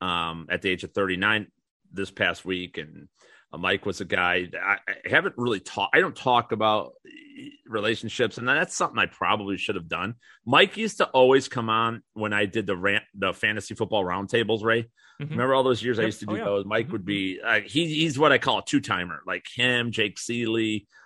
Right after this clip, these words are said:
Speaker 1: Evan Silva. Like, some of them are just so freaking good that I'd have them on twice. You know, we'd rotate people around.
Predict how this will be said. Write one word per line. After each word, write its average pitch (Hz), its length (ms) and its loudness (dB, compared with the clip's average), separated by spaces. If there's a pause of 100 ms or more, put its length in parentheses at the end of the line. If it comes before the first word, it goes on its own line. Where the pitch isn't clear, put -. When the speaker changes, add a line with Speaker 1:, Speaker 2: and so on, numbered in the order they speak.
(220)
Speaker 1:
Evan 110 200 0
Silva. 117 360 4
Like, 101 240 0
some 143 200 2
of 139 60 2
them 113 260 -2 (120)
are 110 80 -4
just - 340 -4
so 127 240 4
freaking 113 400 -2
good 104 280 0
that 95 120 -2
I'd 90 160 -6
have 101 180 -2
them 92 140 -8
on 87 140 -6
twice. - 440 4
You 95 80 -8
know, 87 180 -14
we'd 87 180 -14 (360)
rotate 123 520 4
people 110 280 0
around. 107 380 0